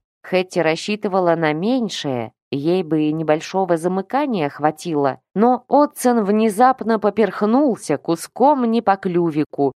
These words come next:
и замер. А дальше всё было как в детской игре. Наступает ночь, люди засыпают, просыпаются звери. Сначала уши резанула тишина. Уличные шумы, гул линии электропередач,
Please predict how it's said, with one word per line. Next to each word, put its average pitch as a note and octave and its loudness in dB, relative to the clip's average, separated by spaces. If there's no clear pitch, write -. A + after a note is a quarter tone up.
и B3+ 2
замер. C#3+ -2
А F#3+ 0
дальше G#3+ 2
всё C4+ 0
было G#3+ 0
как E3 -2
в D3+ -4
детской F3 -4
игре. C3+ -4
Наступает C#4+ 0
ночь, D#3+ -4
люди B3 2
засыпают, D#3 -2
просыпаются E3+ -2
звери. C3 -6
Сначала A#3+ 2
уши A#3 0
резанула F3 0
тишина. D3 -4
Уличные E3+ 0
шумы, D#3+ 0
гул G#3+ 2
линии G#3 0
электропередач, E3 -2